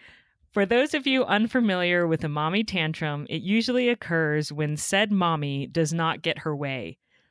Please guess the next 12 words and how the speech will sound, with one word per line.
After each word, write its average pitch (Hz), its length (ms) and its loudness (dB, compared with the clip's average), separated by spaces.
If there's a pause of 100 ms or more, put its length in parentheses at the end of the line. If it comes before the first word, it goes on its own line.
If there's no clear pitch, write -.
(140)
Her 170 300 -2
unyielding 220 760 2
child 151 540 0
ignites 160 540 -2
a 233 40 0
fuse 165 520 0
in 147 120 -4
a 143 60 -4
firecracker 151 880 -2
of 139 220 -4
negative 160 500 -2
emotion. 120 680 -6